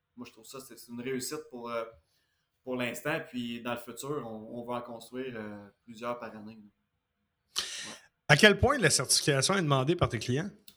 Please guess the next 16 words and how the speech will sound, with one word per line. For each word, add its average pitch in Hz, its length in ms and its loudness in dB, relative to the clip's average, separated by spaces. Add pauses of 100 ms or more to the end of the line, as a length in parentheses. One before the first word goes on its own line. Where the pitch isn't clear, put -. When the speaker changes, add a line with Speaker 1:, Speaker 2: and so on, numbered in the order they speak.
(840)
Speaker 1:
En 120 160 -6
date 180 160 2
d'aujourd'hui, 165 360 0
je 202 80 -8
te 160 60 -4
dirais 135 300 -2
que 139 60 -8
j'ai 135 140 -6
pas 170 180 -4
eu 185 40 -2
de 180 60 -8
demande 147 300 0
directement 127 340 -6
de 139 60 -8
mes 123 100 -8
clients. 117 360 -12